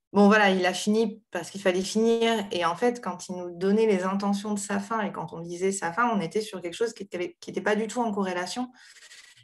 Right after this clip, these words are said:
Et donc, le ressenti de lecture, euh, faussait complètement le propos de l'auteur. C'était dommage. Et donc, on a, l-, l'idée, ça a été dans cet accompagnement de réajuster et de refaire coller aussi les intentions de l'auteur.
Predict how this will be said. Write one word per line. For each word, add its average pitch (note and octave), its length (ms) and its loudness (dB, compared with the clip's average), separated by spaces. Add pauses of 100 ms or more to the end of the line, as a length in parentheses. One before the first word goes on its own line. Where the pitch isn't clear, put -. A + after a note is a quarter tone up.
Et - 80 -8
donc, G#3 240 0
le G#3 80 0
ressenti G3 460 0
de F#3 80 -8
lecture, F3+ 520 -4
euh, F3 260 -4
faussait A3+ 500 2
complètement A3 680 0
le G3+ 140 2
propos G3 300 -2
de G3 60 -6
l'auteur. G#3+ 440 0
C'était G3 240 -6
dommage. G3 480 0 (460)
Et E3 60 -6
donc, G#3 200 0
on G#3+ 80 2
a, F#3 200 4
l-, F3+ 240 -4
l'idée, G3 420 0
ça A#3 160 -4
a - 20 -2
été F#3 200 -2
dans G#3 160 -2
cet F#3+ 160 -8
accompagnement F#3+ 840 -2
de G3+ 280 -4
réajuster G#3+ 960 0 (380)
et - 60 -2
de F#3 80 2
refaire A#3 520 0
coller A3+ 380 2
aussi G#3+ 300 -2
les F#3+ 100 -6
intentions F3+ 420 -10
de E3+ 60 -12
l'auteur. - 260 -14